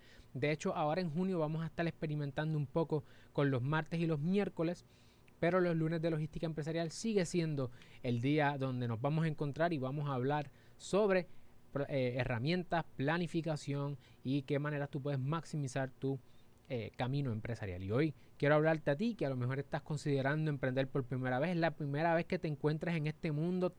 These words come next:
te encuentras en lo que le llamamos el ecosistema empresarial, no sabes por dónde comenzar, hay demasiada información,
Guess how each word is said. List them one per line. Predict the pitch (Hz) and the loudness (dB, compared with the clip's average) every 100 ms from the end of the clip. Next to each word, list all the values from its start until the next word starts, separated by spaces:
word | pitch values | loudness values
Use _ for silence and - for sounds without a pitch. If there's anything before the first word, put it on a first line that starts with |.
| - - - | -12 -12 -4
te | 147 | -2
encuentras | 131 151 156 180 175 | 2 0 2 0 0
en | 160 | 0
lo | 151 | 0
que | 143 | 0
le | 139 | 0
llamamos | 135 139 165 175 | 0 0 -2 0
el | 156 | 0
ecosistema | - 151 151 - 165 175 185 | 0 -2 -2 -2 0 2 2
empresarial, | 160 160 156 156 175 | 0 -2 0 2 2
no | 170 | 2
sabes | 156 180 190 185 | 0 2 4 2
por | 175 | 0
dónde | 170 180 180 | 0 0 -2
comenzar, | 175 160 175 175 | -2 -2 0 2
hay | 180 | 2
demasiada | 180 180 147 - 190 190 196 | 2 0 -4 -4 -2 2 2
información, | 185 - 175 170 151 180 185 | 0 0 -2 -2 -2 0 0